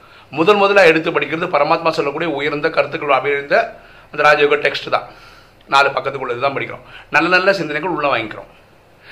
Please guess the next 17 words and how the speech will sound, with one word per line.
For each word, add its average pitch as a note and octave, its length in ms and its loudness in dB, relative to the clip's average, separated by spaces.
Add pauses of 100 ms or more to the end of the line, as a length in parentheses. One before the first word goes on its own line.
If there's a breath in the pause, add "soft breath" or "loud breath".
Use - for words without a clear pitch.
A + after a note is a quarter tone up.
(140 loud breath)
நியூஸ் G#3 180 -2
பேப்பர் F#3 320 2
படிக்கிறதே E3+ 280 0
இல்லைன்னு F3 300 2
இல்ல, D3+ 40 2
ஒரு B2+ 140 2
பத்து, D3+ 220 2
பதினொன்று C#3 300 -4
மணிக்கு D3+ 200 -4
மேல G3 60 0
தெரிஞ்சு E3 300 -8
பார்த்துக்கிறோம். D3+ 380 -2 (500 soft breath)
ஒரு A#2+ 140 -2
நாட்டுல B2 140 2
இப்படி A2+ 180 -6
எல்லாம் A#2 200 -4
நடந்திருக்கு, G#2+ 460 -12